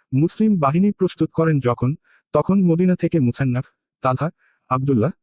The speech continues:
সালিম ইত্যাদি বহু হাফেজ সাহাবীকে পাঠানো হয়। কারণ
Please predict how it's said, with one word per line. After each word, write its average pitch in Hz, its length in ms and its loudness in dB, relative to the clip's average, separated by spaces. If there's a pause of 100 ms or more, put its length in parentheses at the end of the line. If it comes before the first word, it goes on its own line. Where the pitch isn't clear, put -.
(160)
সালিম 160 400 0
ইত্যাদি 151 380 0
বহু 107 240 0
হাফেজ 147 300 -4
সাহাবীকে 123 520 -4
পাঠানো 117 360 -4
হয়। - 200 -18 (760)
কারণ 120 340 0